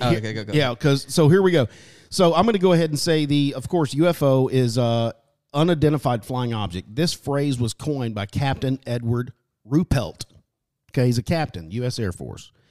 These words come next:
Speaker 2: Now, the U S Air Force started Project Blue Book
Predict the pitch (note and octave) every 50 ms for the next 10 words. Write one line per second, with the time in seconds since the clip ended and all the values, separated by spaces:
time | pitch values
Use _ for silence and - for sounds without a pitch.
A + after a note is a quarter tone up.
0 | _ _ _ _ _ _ _ _ _ _ _ - D#3+ D#3 B2 E2 - - - -
1 | _ _ _ _ _ _ _ _ _ _ _ _ _ _ C3+ D3 D3+ F3+ A3 A3+
2 | A3 F#3+ F3 - - F3+ G#3 G#3+ G#3 - F3+ E3 E3 D#3 - - - - E3+ F3+
3 | G3 E3+ D3+ C3 - D#3 E3 D#3 D#3 D3 C#3 D3+ C#3 C#3 C3+ C#3+ F3 F#3+ E3 B2
4 | A2 G2 G2+ _